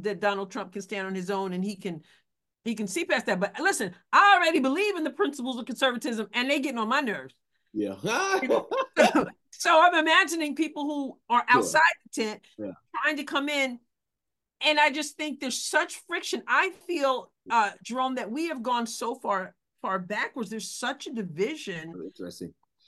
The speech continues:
Speaker 2: It, it's, it's two different things, I think.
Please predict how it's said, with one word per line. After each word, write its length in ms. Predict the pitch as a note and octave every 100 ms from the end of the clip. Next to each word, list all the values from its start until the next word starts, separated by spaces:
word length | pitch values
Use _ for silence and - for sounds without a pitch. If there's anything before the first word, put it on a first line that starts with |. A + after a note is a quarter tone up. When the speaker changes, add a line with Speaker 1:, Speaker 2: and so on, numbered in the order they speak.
| _ _ _ -
Speaker 2:
It, 160 | F3+ -
it's, 260 | F3+ F3 -
it's 240 | F3 F3
two 220 | - C#4+
different 400 | B3+ G#3+ C3+ A2
things, 640 | G#2 D2 G1+ - - - _ _ _
I 160 | A#2+ C3+
think. 320 | C3 D#2